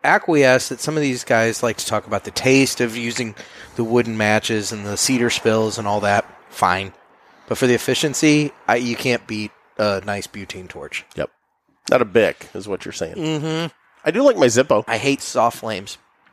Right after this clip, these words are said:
Speaker 2: I do like my Zippo.
Speaker 1: Hate soft flames. You know, I, I hate to say it. I have a Zippo that I received from at Christmas time, and I need to, uh, I need to get it going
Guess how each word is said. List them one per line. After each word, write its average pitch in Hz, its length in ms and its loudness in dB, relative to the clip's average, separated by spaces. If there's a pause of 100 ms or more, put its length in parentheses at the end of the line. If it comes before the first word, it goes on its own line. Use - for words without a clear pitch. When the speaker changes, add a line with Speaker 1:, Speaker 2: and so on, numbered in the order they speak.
(160)
Speaker 2:
I 117 40 -2
do 120 140 2
like 135 160 4
my 117 100 2
Zippo. 104 380 0 (220)
Speaker 1:
Hate 123 220 -8
soft 104 300 -6
flames. - 300 -16 (400)
You 175 140 4
know, 214 200 8 (120)
I, - 420 -10
I 143 140 0
hate 147 260 0
to 127 80 -6
say 123 280 0
it. 170 120 2 (220)
I 113 220 0 (200)
have 117 240 0
a 143 60 -2
Zippo 147 500 2 (180)
that 110 160 0
I 107 120 -2
received 107 380 -6
from 98 180 -12 (140)
at - 80 -10
Christmas 143 340 -2
time, 180 280 2 (400)
and 110 400 -4
I 110 100 -2
need 120 360 -4
to, 131 320 2
uh, 113 200 6 (220)
I 107 80 -8
need 127 200 -4
to 123 40 -6
get 127 180 4
it 113 120 -4
going 131 400 2